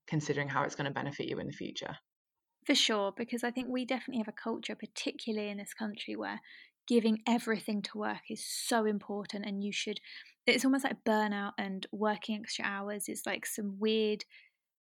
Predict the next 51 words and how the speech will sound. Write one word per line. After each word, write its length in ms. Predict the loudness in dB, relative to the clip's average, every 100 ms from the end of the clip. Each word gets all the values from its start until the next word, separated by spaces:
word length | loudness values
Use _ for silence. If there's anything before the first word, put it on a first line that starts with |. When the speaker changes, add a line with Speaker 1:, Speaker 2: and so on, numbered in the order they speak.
| _ -18 -2
Speaker 2:
like, 280 | 0 0 2
badge 340 | 4 4 2
of 100 | 0 4
honour 360 | 4 4 2 0
where 160 | 0 2
you're 200 | 0 -2
told 360 | 2 4 4
not 220 | 2 2
to 100 | 0
do 120 | 2 2
it, 160 | 2
but 120 | -2 -2
also 260 | -2 -2
it's 140 | -6 -6
expected 580 | -6 -2 -2 -2 -8
of 60 | -8 -4
you, 160 | -4
and 120 | -4 -4
you 80 | -6 -2
kinda 160 | 2 4
should, 340 | 4 2 0
but 80 | -4
you 100 | -2
shouldn't. 380 | 0 2 0 -2
And 180 | -2 -4 -8 -18 -20 _ _ _ _ _ _ _ _ _
we've 320 | 0 4 4 4
got 120 | 2
a 40 |
really 280 | 4 4 4
toxic 760 | -2 -4 -4 -2 -2 -2 -4 -20 _ _ _ 0
relationship 640 | 6 6 6 4 2 0
with 160 | -4 4
work 320 | 6 4 0
in 80 | -8
this 140 | -8
country, 340 | -8 -8 -6 -6
I 100 | -6
think, 300 | -6 -6 0
and 140 | 4
not 200 | 4 2
just 260 | 0 0 0
in 80 | 0
the 60 |
U 140 | 0 -2
K, 140 | -4
like, 160 | -2 -2
in 60 |
a 40 | 0
lot 220 | 0 0
of 160 | -4
places. 580 | -4 -6 -6 -8 -8 -10